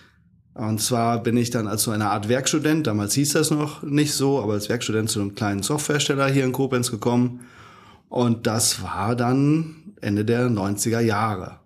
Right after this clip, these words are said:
Also genau zu der Zeit, als dieser Telekommunikationsmarkt überhaupt erst geöffnet wurde.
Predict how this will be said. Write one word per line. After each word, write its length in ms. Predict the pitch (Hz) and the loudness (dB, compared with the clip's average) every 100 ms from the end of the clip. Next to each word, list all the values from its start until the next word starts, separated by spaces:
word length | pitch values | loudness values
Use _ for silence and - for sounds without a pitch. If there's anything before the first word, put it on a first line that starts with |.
| _ | _
Also 400 | - 101 101 104 | -8 -6 -4 -6
genau 520 | 101 104 107 127 165 | -4 -2 0 2 2
zu 140 | 160 143 | 2 0
der 120 | 139 | 2
Zeit, 340 | 147 143 139 | 2 2 2
als 420 | - 117 110 - - _ _ - | 0 0 2 -2 -6 _ _ -2
dieser 260 | 117 110 | 0 0
Telekommunikationsmarkt 1300 | - 165 160 - 123 110 107 104 123 147 151 113 110 107 | 0 0 0 0 2 2 0 0 2 2 2 0 -2 -2
überhaupt 300 | 104 104 - | -2 -2 -2
erst 160 | 110 | -2
geöffnet 420 | 110 78 - 92 90 | 0 0 -2 -6 -8
wurde. 240 | 87 | -10